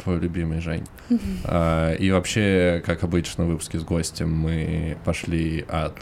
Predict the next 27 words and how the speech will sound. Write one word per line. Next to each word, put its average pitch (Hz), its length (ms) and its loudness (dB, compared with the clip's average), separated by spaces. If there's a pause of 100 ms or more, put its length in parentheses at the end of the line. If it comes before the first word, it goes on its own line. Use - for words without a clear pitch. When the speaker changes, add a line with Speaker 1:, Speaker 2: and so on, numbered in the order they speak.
Speaker 1:
гостя. 95 640 0 (120)
Жень, 90 400 0
э, 85 220 0
расскажи 90 340 -2
немножко, 90 380 2
почему, 82 720 0 (480)
э, 80 320 2
ты 95 80 2
выбрал 87 260 4
этот 85 240 -2
фильм. 156 300 0
Я 104 80 4
так - 100 -8
понимаю, 90 300 4
ты 85 100 -2
его 87 80 2
недавно 87 360 2
посмотрела, 95 500 -2
он 110 140 2
тебе 87 160 -4
понравился, 107 580 -2
не 87 80 0
понравился. 90 560 0
Почему 92 540 -2
решила 87 380 -2
именно 85 260 2
его? 80 280 0